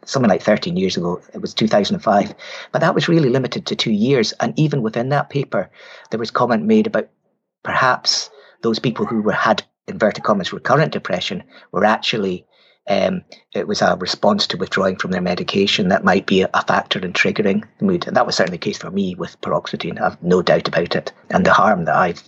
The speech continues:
suffered and many other people I see. And I keep seeing in practice that it's only when you ask patients about this that they'll maybe, they'll maybe speak up about it. And even amongst nursing colleagues and other professional colleagues, some people sometimes come forward and say, "Oh, I'm glad you said that, Doctor Glenn. I didn't want to say it."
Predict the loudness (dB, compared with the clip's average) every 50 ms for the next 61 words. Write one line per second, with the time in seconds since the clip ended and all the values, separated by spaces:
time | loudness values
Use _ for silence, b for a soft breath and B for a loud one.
0 | _ _ -12 -4 0 0 0 2 0 -2 -2 -2 -2 -2 -2 0 2 2 2 2
1 | 2 -2 -2 -2 -4 -4 -4 -6 B B B B B B B B 0 2 2 2
2 | 0 -2 -4 -8 -6 0 0 0 0 0 -4 -4 -2 0 2 2 2 0 -2 0
3 | 0 0 0 -2 -4 -8 -8 -8 -8 -6 -6 -8 -6 -4 -2 0 0 2 0 0
4 | 0 0 2 2 2 4 2 2 0 0 -2 -4 -2 0 0 0 0 -2 -4 -2
5 | -2 0 0 0 -2 -2 -4 -4 -6 -8 -10 -10 -14 b b b b b b -2
6 | 0 2 4 4 4 4 4 2 2 0 -2 -4 -4 -4 0 2 2 2 2 0
7 | -2 -4 -4 -2 0 -2 -2 0 0 0 2 2 0 -2 -4 -6 B B B B
8 | B B B -2 2 2 4 4 4 2 2 4 2 2 0 0 -2 -2 -2 -2
9 | -2 -4 -6 -6 -8 -8 -6 -2 0 0 2 0 0 -2 -2 -2 0 0 2 2
10 | 2 2 0 0 -2 -2 -2 -2 -2 -4 -2 0 0 0 0 0 -2 -2 -4 -6
11 | -6 B B B B B B B -2 0 0 2 0 0 0 0 0 0 0 0
12 | 0 -2 -4 -4 -4 -6 -4 -4 -4 -4 -4 -4 -6 -6 -6 -8 -6 -4 -2 -2
13 | -2 0 2 2 2 2 0 0 2 2 2 2 2 0 0 0 -2 -2 -4 -2
14 | -2 0 0 2 2 2 0 -2 -2 -2 0 2 2 2 2 0 -2